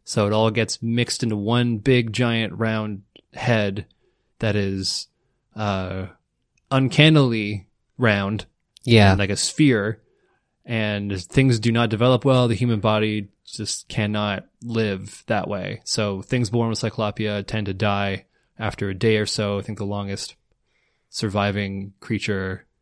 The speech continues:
Speaker 1: lived to be, like, a week old.
Speaker 2: Yeah.
Speaker 1: And it's really, uh, it's definitely nightmare fuel if you wanna look that up.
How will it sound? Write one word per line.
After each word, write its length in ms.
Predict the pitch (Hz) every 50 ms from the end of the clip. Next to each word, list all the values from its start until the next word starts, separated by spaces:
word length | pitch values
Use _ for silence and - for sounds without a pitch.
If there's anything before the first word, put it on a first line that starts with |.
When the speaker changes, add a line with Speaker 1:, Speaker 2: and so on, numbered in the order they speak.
| _ _ _ _ _ -
Speaker 1:
lived 480 | 104 104 98 95 95 - - - - - _ _ _ -
to 100 | - 98
be, 100 | 101 95
like, 120 | - 98
a 60 | 98
week 400 | 95 101 113 123 123 - - - -
old. 320 | 120 123 120 123 127 117
Speaker 2:
Yeah. 240 | 123 - 69 71 - - - - _ _ _ _ _ _ _ -
Speaker 1:
And 420 | 110 107 104 101 98 95 95 - -
it's 220 | 92 95 - -
really, 640 | 113 123 139 147 147 139 135 127 120 117 110 104 - _ _ _ _ -
uh, 240 | 120 113 104 98 101 104
it's 160 | 101 - -
definitely 440 | - - 151 147 - 151 135 127 123
nightmare 380 | 117 117 123 117 117 113 110
fuel 360 | - - 120 110 104 104 101 104
if 120 | - -
you 80 | 110 104
wanna 160 | 104 101 104
look 160 | 104 104 -
that 180 | - 104 104 104
up. 240 | 104 101 101 -